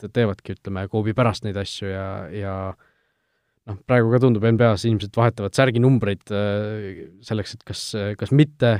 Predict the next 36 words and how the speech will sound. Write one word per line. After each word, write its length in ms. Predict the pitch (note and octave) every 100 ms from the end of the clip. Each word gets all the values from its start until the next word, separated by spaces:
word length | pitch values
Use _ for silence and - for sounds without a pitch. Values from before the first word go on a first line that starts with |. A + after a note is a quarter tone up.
| -
kanda 300 | C3+ B2 G#2+
sedasama 320 | A#2 A#2 B2
numbrit, 300 | B2 A2+ G#2
mis 80 | G#2+
Kobe 300 | - C3+ A#2+
kandis, 240 | A#2 G#2+ G#2
või 160 | A2+ G#2+
siis 160 | G#2 G#2+
just, 220 | A#2 -
et 60 | -
kanda 240 | A#2+ G#2+
mingisugust 480 | G2+ G#2 G2 G#2 -
Kobe'ga 320 | - A2 G#2
seotud 300 | G#2+ A2 -
numbrit, 320 | G#2 F#2+ - F#2+
et, 320 | _ _ _ _ _ _ A2+
et 100 | -
see 140 | A2+ G#2+ - - _ _ _ _ C#3
lihtsalt, 300 | A#2+ - - _ _ _ _ _ B2 _ _ _ _ _ C3
ma 140 | C3 B2+ C3+ C3+
tä-, 220 | D3+ D3
täiesti 380 | D#3+ C3 B2+ A#2+ B2 B2
r-, 160 | C#3+ D#3
rämblin 460 | C3+ E3 B2 A#2+ G#2+
praegu, 260 | A#2 G#2+
on 160 | G#2+ A#2+
ju, 60 | A#2 - -
<laughs> 260 | - - A2
aga 100 | G#2+ G#2+
noh, 20 | -
see, 500 | A#2+ A2+ A2 A2 A2
see 80 | B2
kogu 240 | B2+ C3 A#2
see 80 | A2
pärand, 340 | C#3+ B2+ G2+
mis, 140 | F#2+